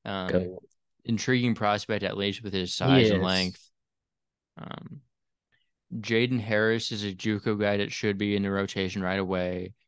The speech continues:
Speaker 1: Christian Cook, a D two guy, should be in the rotation right away. Um, so there's a lot of talent on this team, and talent is a thing New
Speaker 2: Jalen
Speaker 1: Mexico State
Speaker 2: Jackson
Speaker 1: always
Speaker 2: Posey,
Speaker 1: has.
Speaker 2: too. He's gonna be in
Speaker 1: Yeah,
Speaker 2: the
Speaker 1: him too.
Speaker 2: rotation.
Speaker 1: Um, think he was, like, the sixth man of the year in the conference, like, two years ago or something.
Speaker 2: Okay.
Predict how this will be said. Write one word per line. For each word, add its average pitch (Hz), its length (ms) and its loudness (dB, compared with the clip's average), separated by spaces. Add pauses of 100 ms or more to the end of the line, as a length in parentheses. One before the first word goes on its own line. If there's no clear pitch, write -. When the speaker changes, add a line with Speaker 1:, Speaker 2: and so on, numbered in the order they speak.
Speaker 1:
Christian 117 380 -2
Cook, 104 280 -2
a 104 80 2
D 104 200 0
two 113 220 0
guy, 104 240 4
should 101 240 -2
be 104 80 -2
in 101 80 0
the 101 60 -2
rotation 101 420 -4
right 98 160 0
away. 95 480 -2 (420)
Um, 92 420 -6 (120)
so - 60 -20 (180)
there's 175 160 6
a 214 40 8
lot 247 120 8
of - 60 4
talent 113 320 4
on 90 60 0
this 85 120 -6
team, 87 340 -8
and 107 100 0
talent 139 340 0
is 135 80 2
a 127 40 0
thing 117 220 -2
New 110 80 6
Speaker 2:
Jalen - 20 8
Speaker 1:
Mexico 139 280 8
State 123 200 6
Speaker 2:
Jackson - 20 -6
Speaker 1:
always 101 340 6
Speaker 2:
Posey, 123 260 2
Speaker 1:
has. - 80 -10
Speaker 2:
too. 110 180 2
He's 87 180 2
gonna 110 140 0
be 117 120 4
in - 0 -
Speaker 1:
Yeah, 90 80 2
Speaker 2:
the 80 60 -2
Speaker 1:
him 120 180 2
too. 101 340 -2
Speaker 2:
rotation. - 100 -20
Speaker 1:
Um, 90 360 -4 (1120)
think 185 180 4
he 214 80 6
was, 185 200 8
like, 151 160 4
the 120 80 2
sixth - 320 0
man 135 120 0
of 113 40 0
the 107 60 0
year 110 140 2
in 107 60 0
the 98 60 -2
conference, 98 500 -2
like, 90 200 0 (100)
two - 140 -2
years 107 240 2
ago 107 380 2
or 107 100 -2
something. 107 460 -2
Speaker 2:
Okay. 110 80 -8